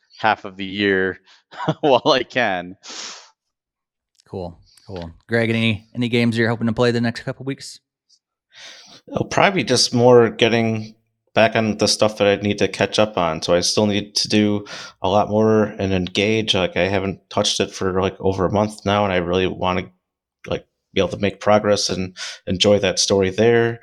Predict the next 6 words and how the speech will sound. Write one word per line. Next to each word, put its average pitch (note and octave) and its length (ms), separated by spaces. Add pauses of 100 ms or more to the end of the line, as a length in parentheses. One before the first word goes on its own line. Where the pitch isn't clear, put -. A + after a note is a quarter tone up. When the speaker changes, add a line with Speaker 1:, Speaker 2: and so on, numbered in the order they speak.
(840)
Speaker 3:
And G2 120
then F#2 340
it's G#2 200
obviously, G2 360
I'm F#2+ 100
s-, - 340